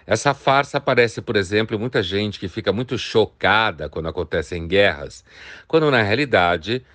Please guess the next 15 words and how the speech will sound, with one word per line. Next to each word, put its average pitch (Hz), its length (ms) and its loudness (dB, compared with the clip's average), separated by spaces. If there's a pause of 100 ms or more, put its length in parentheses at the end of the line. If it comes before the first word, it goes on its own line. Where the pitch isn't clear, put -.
(280)
paulatinamente, 104 920 0
a 120 40 2
guerra 82 260 0
da 95 80 -4
Ucrânia 92 480 0
vai 95 180 0
se - 180 -10
transformando 95 840 -6
em 95 80 0
algo 85 240 0
entediante. 101 1000 -2 (800)
E 107 80 -4
todas 120 540 4
aquelas 80 380 -2
lágrimas 82 840 -2